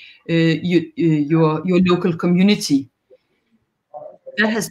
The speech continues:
been very much, I would say, that is probably where we see most of the research in, in that box right now, uh, today. There's also some positive impli-, implications for,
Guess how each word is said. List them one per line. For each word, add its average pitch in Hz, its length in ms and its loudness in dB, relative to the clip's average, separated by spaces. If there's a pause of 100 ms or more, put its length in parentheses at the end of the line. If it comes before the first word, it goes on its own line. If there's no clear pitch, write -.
been 170 380 -2
very 226 240 4
much, 165 240 -2
I 151 80 -4
would 151 100 -4
say, 175 200 -6
that 196 180 -2
is 202 80 -4
probably 180 480 -4
where 170 160 4
we 170 100 -2
see 190 220 -4
most 190 380 0
of 165 100 -4
the 165 80 0
research 156 760 -4
in, 170 280 -2
in 175 160 -2
that 165 240 -2
box 160 400 -6
right 165 340 -4
now, 147 460 -2
uh, 156 260 -2
today. 151 420 -4 (520)
There's 208 200 -4
also 240 200 2 (320)
some 202 160 -4
positive 196 540 -4
impli-, 160 300 -6
implications 170 800 -4
for, 165 340 2